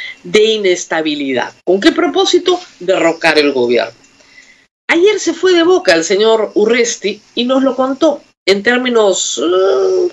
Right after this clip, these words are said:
coloquiales. Lo que dice, eh, es que el que está gobernando el Perú es Julio Guzmán, no Sagasti. Y al gobernar Julio Guzmán,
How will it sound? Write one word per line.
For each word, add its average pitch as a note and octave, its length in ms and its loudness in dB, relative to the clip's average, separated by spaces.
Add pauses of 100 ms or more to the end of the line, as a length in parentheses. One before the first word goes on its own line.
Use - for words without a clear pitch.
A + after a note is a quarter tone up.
coloquiales. E4 800 0 (640)
Lo A3+ 220 0
que C#4 140 0
dice, E4 360 2 (200)
eh, D3+ 680 0 (580)
es F3+ 140 -4
que A3 340 -2
el D3 140 0
que - 80 -12
está F#3+ 180 -6
gobernando F#3+ 520 0
el G3+ 80 -4
Perú D#3+ 160 2
es E3+ 60 -2
Julio G#3 300 2
Guzmán, D#3 500 -4 (800)
no G3 140 -4
Sagasti. G#3 520 -6 (640)
Y F3+ 100 -2
al F3+ 100 0
gobernar G#3 460 0
Julio D#4+ 280 0
Guzmán, D#4+ 540 -4